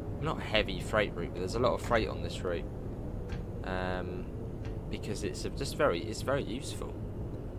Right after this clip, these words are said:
I mean, coming along this route, you connect basically the Great Eastern Main Line, or sort of the Dagenham Dock area, sort of all the port,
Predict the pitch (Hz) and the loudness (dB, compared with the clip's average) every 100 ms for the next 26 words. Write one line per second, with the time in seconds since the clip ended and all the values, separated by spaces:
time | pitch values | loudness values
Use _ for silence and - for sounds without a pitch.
0 | - - - - - - - - - - | -6 -6 -6 -6 -6 -4 -4 -4 -4 -6
1 | - 104 101 135 117 107 104 104 107 117 | 0 0 2 2 2 2 2 2 2 0
2 | - 67 90 98 - - 113 95 76 - | 0 -2 -2 -2 -4 -4 -2 -2 -2 0
3 | 110 101 98 92 104 98 - 98 - 95 | 2 2 0 0 2 2 2 -2 -2 -2
4 | 90 95 98 87 80 82 82 - - - | 0 0 2 0 -2 -2 -2 -4 -4 -4
5 | - - - - - - - - - - | -4 -4 -4 -4 -6 -4 -4 -4 -4 -2
6 | 95 92 92 - 98 95 92 90 90 95 | 0 2 2 2 4 6 6 2 0 0
7 | 92 95 92 90 90 87 90 - 92 90 | 0 2 4 4 4 2 0 0 -2 0
8 | 95 110 - 101 85 - | -2 -2 -2 0 0 0